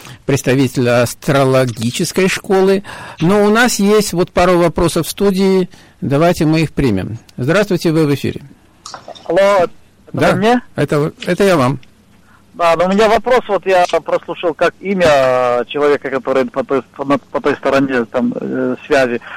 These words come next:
Speaker 2: У меня просто такой, как вы говорили, вопрос, если он определяет там по голосу, по что-то, вот, по, о своей жизни, почему такая судьба, не другая, <laughs> почему вот такая жизнь, не другая, и что там, к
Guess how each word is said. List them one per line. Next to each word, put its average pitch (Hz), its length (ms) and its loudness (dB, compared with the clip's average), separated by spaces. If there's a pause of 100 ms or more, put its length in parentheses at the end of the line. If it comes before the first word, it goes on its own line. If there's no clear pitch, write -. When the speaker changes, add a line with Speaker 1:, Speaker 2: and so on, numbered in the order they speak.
(180)
Speaker 2:
У 160 60 -10
меня 180 120 2
просто 196 280 0
такой, 180 300 2
как 190 220 -2
вы 185 100 -2
говорили, 190 400 2
вопрос, 190 400 0
если 165 220 -4
он 156 100 2
определяет 151 580 2
там 135 160 -4
по 131 140 -10
голосу, 156 420 0
по 131 160 -8
что-то, 139 540 -2
вот, 143 160 2 (400)
по, 160 80 0 (120)
о 143 120 2
своей 165 280 2
жизни, 151 460 2 (140)
почему 160 340 0
такая 160 400 2
судьба, 160 280 0
не 156 120 -2
другая, 185 460 2
<laughs> - 40 -8
почему 202 460 0 (320)
вот - 100 -16
такая 165 360 2
жизнь, 151 200 0
не 165 100 -2
другая, 151 480 2
и - 20 -8
что 151 240 -6
там, 135 200 -4
к - 120 -18